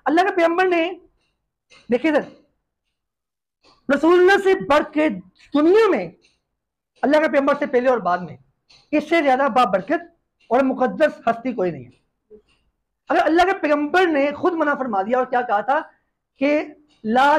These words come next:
तजल कब्री वसना, मेरी कब्र को इबादत गाह ना बनाना,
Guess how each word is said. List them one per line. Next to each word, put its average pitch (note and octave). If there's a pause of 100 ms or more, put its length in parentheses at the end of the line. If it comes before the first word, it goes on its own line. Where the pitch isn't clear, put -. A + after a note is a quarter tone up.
तजल C#4
कब्री C#4
वसना, G3 (680)
मेरी E4
कब्र E4+
को C#4+
इबादत A3+
गाह G3+
ना G3
बनाना, F3+